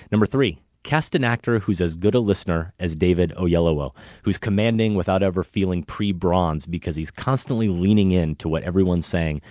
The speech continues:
and weighing information. It's true that for all of his rhetorical eloquence, Oyelowo's King spends almost as much time deliberating as he does instructing or speechifying. Number four, on top of that, get someone like DuVernay to direct, as she'll get the least showy performances out of both actors that tend to show off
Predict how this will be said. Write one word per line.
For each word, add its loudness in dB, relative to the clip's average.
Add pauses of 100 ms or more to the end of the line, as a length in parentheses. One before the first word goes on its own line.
(200)
and -2
weighing 2
information. -2 (460)
It's -4
true 4
that -2
for 2
all 6
of 2
his 0
rhetorical 2
eloquence, 0
Oyelowo's 4
King 0
spends -2 (100)
almost 0
as -2
much 2
time 0
deliberating 0 (100)
as -6
he -2
does -2
instructing -2
or -4
speechifying. -6 (380)
Number 2
four, 0 (320)
on 2
top 0
of 2
that, -2
get -2
someone 0
like 2
DuVernay 2
to -2
direct, 0
as 0
she'll 0
get 0
the -2
least 0
showy 2
performances -4
out -6
of -6
both -2
actors -2
that -10
tend -2
to -4
show 0
off 0